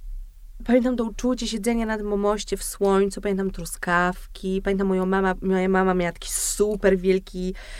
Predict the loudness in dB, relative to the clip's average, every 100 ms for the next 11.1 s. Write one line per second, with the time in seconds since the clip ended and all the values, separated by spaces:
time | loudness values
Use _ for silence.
0 | -8 -2 4 6 4 -2 -2 -2 -2 -8
1 | 0 4 4 2 2 2 -2 -8 -6 0
2 | 2 4 2 0 0 0 2 2 0 0
3 | -2 0 0 0 -2 -2 0 0 0 -2
4 | -4 -14 -14 -14 -4 -4 0 0 0 -2
5 | -6 -6 -8 -12 -6 -2 0 -2 -6 -14
6 | -10 -10 -8 -6 -4 -2 0 -2 -4 -8
7 | -10 -12 -14 -10 -10 -6 -6 -4 -6 -8
8 | -8 -8 -6 -6 -8 -14 -16 -14 -12 -10
9 | -10 -12 -14 -16 -16 -12 -10 -8 -4 -4
10 | -2 -2 0 -2 -8 -6 -4 -2 0 0
11 | -2